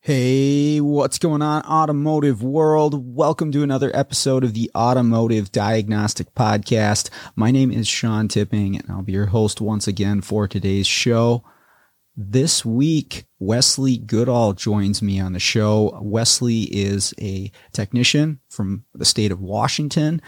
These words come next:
Uh, he works at a Sprinter garage, uh, that's also does some European vehicle work, but he focuses mainly on the Sprinter application.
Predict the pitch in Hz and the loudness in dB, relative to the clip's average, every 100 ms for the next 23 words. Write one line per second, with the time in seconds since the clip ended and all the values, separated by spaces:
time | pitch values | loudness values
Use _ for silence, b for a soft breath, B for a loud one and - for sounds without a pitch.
0 | B B - 101 95 98 107 117 117 - | B B -8 -6 -4 -2 0 0 -2 -4
1 | 98 90 - - 143 160 180 180 - 143 | -4 -2 -2 0 0 2 0 -2 -4 -2
2 | 127 131 151 170 - - 104 98 101 - | 0 0 -2 -2 -6 -6 -4 -2 -2 -2
3 | 104 - 101 101 98 98 - 104 101 107 | -2 0 -2 -2 -2 -2 -2 -2 0 0
4 | 101 - 139 135 135 131 - 127 120 123 | 0 0 2 4 2 0 0 0 0 -2
5 | 117 120 120 - 92 110 - 104 - - | 0 -2 -2 -4 -2 -2 -2 -4 -4 -8
6 | 92 98 101 101 92 90 98 - 123 127 | -6 -4 -2 -2 -4 -6 -6 -4 -2 0
7 | 139 127 123 B B - 113 - 113 120 | 0 0 -4 B B -2 -2 -2 -2 0
8 | 107 - 113 117 | 0 0 -2 -2